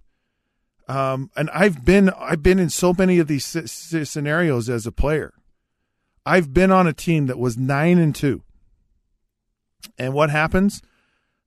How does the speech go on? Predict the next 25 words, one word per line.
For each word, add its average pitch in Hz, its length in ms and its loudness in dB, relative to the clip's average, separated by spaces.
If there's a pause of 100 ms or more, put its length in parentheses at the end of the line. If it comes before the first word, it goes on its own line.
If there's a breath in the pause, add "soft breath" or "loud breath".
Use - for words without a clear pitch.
Um, 120 500 -2
we 147 160 0
don't 156 280 0
win 139 240 -4
a 127 60 -2
game 127 380 -4
the 110 100 -4
rest 110 360 -4
of 113 60 -10
the 107 80 -8
season. 151 360 -4
And 120 140 -2
you 123 60 -2
go, 120 180 -8
"How, 160 520 -2
how 143 220 -4
did 165 120 -4
that 147 160 -2
happen? 120 460 -6
What, 135 280 0 (540)
what 139 160 -2
actually 135 380 -4
<laughs> - 20 -10
ha-, - 440 -6
happened 123 600 -4